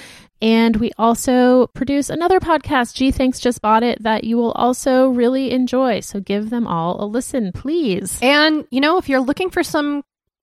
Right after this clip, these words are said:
Speaker 2: online connection right now and you wanna talk to people, join our Facebook group, w w w dot facebook dot com slash groups slash forever thirty-five podcast. And there are so many spin-off groups. It's just like a whole new world.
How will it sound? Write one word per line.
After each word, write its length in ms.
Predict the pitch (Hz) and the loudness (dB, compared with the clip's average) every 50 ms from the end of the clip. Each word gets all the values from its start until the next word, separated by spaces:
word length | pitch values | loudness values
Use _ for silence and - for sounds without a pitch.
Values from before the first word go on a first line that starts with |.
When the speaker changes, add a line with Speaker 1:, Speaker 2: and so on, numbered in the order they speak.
| _ _ - | _ _ -4
Speaker 2:
online 420 | 214 240 269 277 277 285 285 285 269 | 0 0 0 2 0 0 0 -2 -2
connection 480 | - 262 254 302 - - - 233 196 | -4 -4 -4 -4 -4 -4 -4 -2 0
right 160 | 180 170 156 | 0 -2 0
now 220 | 160 170 170 180 208 | 0 0 0 2 0
and 100 | 220 196 | 0 -2
you 60 | 185 | -2
wanna 140 | 196 202 202 | -2 -4 -2
talk 200 | - 202 226 - | 0 -2 -2 -2
to 60 | - | -2
people, 240 | - 175 - 202 208 | -4 -2 0 0 -2
join 320 | - - 202 220 285 339 | -2 -2 -2 -2 0 0
our 100 | 330 330 | -2 -4
Facebook 540 | 285 - - 285 370 - - - 330 269 - | -4 -2 -2 -2 -2 -2 -4 -4 -4 -4 -4
group, 320 | - - - - 120 - _ _ 151 | -6 -8 -6 -6 -6 -8 _ _ _
w 220 | - 190 - - 302 | -6 -6 -4 -2 -2
w 200 | 151 151 151 135 | -2 -2 -2 -4
w 360 | 123 127 147 143 160 220 262 _ - 143 | -6 -6 -6 -6 -8 -8 -10 _ -8 -2
dot 200 | - 202 294 - | 0 0 0 0
facebook 360 | - 170 156 - - 156 - | 0 -2 -2 -2 -4 -6 -2
dot 160 | 160 135 - | -2 -4 -2
com 220 | - 151 139 143 | -4 -6 -6 -6
slash 340 | 147 - - 175 202 226 - | -6 -4 -2 -2 -2 -2 -2
groups 320 | - 180 165 165 - - - - | -2 -2 0 -2 -2 -4 -14 -10
slash 380 | - - 185 170 175 185 - - _ | -4 0 2 2 2 0 -4 -10 _
forever 520 | - - - 196 - - 175 175 - 220 233 | -10 -6 -4 -4 -2 -2 -2 -2 0 0 -2
thirty-five 560 | - - 220 214 214 190 - 175 170 170 170 _ - | 0 -2 -4 -2 -2 -4 -4 -2 -4 -4 -4 _ -16
podcast. 840 | - - 208 214 208 - - 135 135 117 - - - - - - - - - - - - _ _ - | -14 -12 -10 -10 -10 -10 -8 -6 -6 -6 -8 -10 -14 -18 -20 -20 -20 -20 -20 -20 -20 -20 _ _ -6
And 180 | 226 220 220 | -4 -4 -2
there 200 | 226 233 240 254 | 0 0 0 0
are 120 | - 240 233 | 0 0 -2
so 220 | 220 - - 233 226 | -2 -2 -2 -2 -2
many 180 | 226 220 214 | -2 -4 -6
spin-off 440 | - - - 208 196 190 180 - - | -6 -6 -6 -4 -2 -2 -2 -2 -4
groups. 540 | - 170 160 156 - - - - - - _ _ _ _ _ _ _ _ _ _ _ _ _ _ | -4 -2 -2 -2 -4 -8 -14 -14 -14 -16 _ _ _ _ _ _ _ _ _ _ _ _ _ _
It's 160 | - 220 - - | -8 -8 -8 -6
just 180 | - 240 - | -6 -4 -2
like 140 | 247 226 - | -2 -2 -2
a 40 | 196 | -2
whole 140 | 170 202 190 | -2 -2 -2
new 160 | 185 170 156 | -2 -2 -4
world. 400 | 131 117 101 65 62 - - | -4 -6 -6 -6 -8 -10 -14